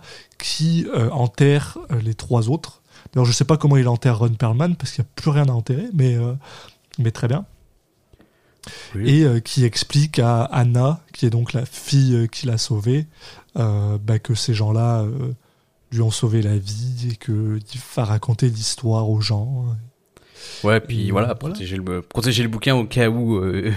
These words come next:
Speaker 2: <laughs> il y en ait, euh, à nouveau besoin.
Speaker 1: Ouais.
Speaker 2: Et c'était la, la fin de ce film, et c'est vrai que le résumé est ass-,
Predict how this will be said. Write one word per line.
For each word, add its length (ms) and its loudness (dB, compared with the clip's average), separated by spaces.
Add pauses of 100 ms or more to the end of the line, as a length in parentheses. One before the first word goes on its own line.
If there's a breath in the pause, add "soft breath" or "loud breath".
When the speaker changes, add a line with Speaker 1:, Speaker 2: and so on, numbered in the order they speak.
(120)
Speaker 2:
<laughs> 160 -16
il 60 -8
y 40 -8
en 60 -8
ait, 140 -4
euh, 320 -4
à 40 -4
nouveau 200 -2
besoin. 220 -8 (1500 loud breath)
Speaker 1:
Ouais. 80 2
Speaker 2:
Et 20 0
c'était 320 -2
la, 320 4
la 100 0
fin 540 0
de 140 -2
ce 160 -6
film, 300 -2 (120)
et 380 -2
c'est 140 -2
vrai 40 0
que 100 -2
le 60 6
résumé 280 4
est 80 2
ass-, 280 0